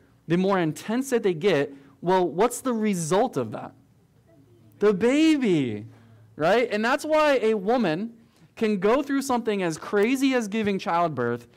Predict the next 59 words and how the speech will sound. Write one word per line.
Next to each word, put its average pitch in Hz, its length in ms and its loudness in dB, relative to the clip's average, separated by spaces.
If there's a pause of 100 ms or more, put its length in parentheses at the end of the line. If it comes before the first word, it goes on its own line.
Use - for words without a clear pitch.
(340)
and 170 260 0
after 262 340 0
they 262 100 0
give 233 180 -4
childbirth, 160 500 2
like, 156 120 2
literally 208 220 4
two 254 180 -4
seconds 226 300 -2
after, 190 240 0
they 165 80 0
hold 196 160 0
their 196 80 4
baby 180 180 0
and 156 100 0
like, 135 220 -2 (220)
"I 127 80 -4
want 151 140 0
another 190 200 0
one." 110 240 -6 (560)
I'm 160 80 -2
like, 175 160 0
"Did 175 140 -4
you 233 120 -2
not 294 280 0
just 226 240 -6
feel 220 320 0
and 190 120 -2
see 208 200 -6
what 208 200 -2
you 165 120 -4
went 160 200 -2
through? 294 300 -4 (120)
That's 254 200 -2
gnarly." 214 600 2 (580)
You 190 120 -4
got 240 260 2
guys 214 400 2
and 180 100 -2
husbands 208 360 0
who 190 100 0
are 165 100 2
watching 185 340 0
what 190 140 -6
their 156 100 0
wives 170 300 0
are 156 40 -4
going 170 220 -2
through. 170 100 -4
They're 135 100 -4
passing 185 440 -4
out 160 240 0
because 135 220 -4
they're 139 100 0
like, 120 160 0 (440)
"That's 180 220 2
insane. 170 440 -2
That's 175 160 -4
intense." 156 580 -2